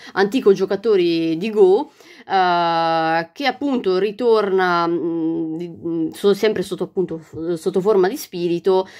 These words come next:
eh, grazie a questo vecchio Goban che trova in soffitta, e da lì inizia poi, vuole comunque, mm, continuare a giocare a Go e lo fa tramite Hikaru,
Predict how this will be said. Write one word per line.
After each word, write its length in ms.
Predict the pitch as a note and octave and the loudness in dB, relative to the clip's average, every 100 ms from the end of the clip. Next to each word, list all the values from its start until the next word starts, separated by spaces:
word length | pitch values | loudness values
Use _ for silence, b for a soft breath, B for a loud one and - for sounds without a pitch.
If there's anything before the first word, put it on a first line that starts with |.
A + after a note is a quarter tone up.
| B | B
eh, 1040 | - F3+ F3 E3+ E3 E3 E3 D#3+ D#3+ D#3+ D#3 B | 0 2 4 2 2 2 0 0 0 -2 -4 B
grazie 320 | G3 G#3+ G#3 | -4 -2 -2
a 20 | |
questo 600 | G3 A3 G#3 - G3 F#3+ F#3 | 0 0 0 -2 0 2 2
vecchio 380 | A#3 A#3 A3+ | 0 2 0
Goban 480 | F3+ A3 G#3 F#3 F3+ | 4 6 6 4 -2
che 160 | F3+ F3+ | -4 -6
trova 480 | G#3 G#3+ F3+ F3 F3 | -4 -4 -2 0 0
in 100 | F3+ | -4
soffitta, 920 | - G#3 - - F3 - - F#3 G3 G3 B B B - | -6 -10 -10 -8 -8 -8 -2 2 2 0 B B B 0
e 540 | G#3 G3+ F#3+ F#3 F#3 F3+ | 6 6 6 4 2 0
da 120 | B3+ | -2
lì 240 | A#3 A3+ | -4 -4
inizia 360 | G#3+ F#3+ F#3 G3 | -2 -2 -4 -8
poi, 840 | F#3+ F#3+ F#3+ F#3+ F#3 F3+ F3 E3 _ | -4 -2 0 2 2 2 2 0 _
vuole 380 | G3+ G3+ G3+ F#3+ | 0 2 4 2
comunque, 340 | F#3+ G3+ G3+ F#3 | 0 0 2 0
mm, 1300 | D3+ F3+ F3 F3 F3 E3+ E3+ E3+ E3+ E3 E3 E3 E3 | 0 0 0 0 0 -2 0 0 0 0 -2 -2 0
continuare 460 | G#3+ G#3 A3+ A#3 | 2 2 2 2
a 40 | F#3+ | 2
giocare 380 | F#3 G3+ G#3+ B3+ | 0 0 0 0
a 80 | |
Go 340 | D4+ G3 G#3+ A3 | 0 4 4 4
e 60 | |
lo 100 | F#3+ | 2
fa 240 | G3 G3+ F3+ | 0 -2 -2
tramite 400 | G3 F#3 F#3 F#3 | -2 -2 -2 -2
Hikaru, 640 | G#3 G3 F3 G3 G3+ A3+ | -4 -4 -8 -4 -2 -4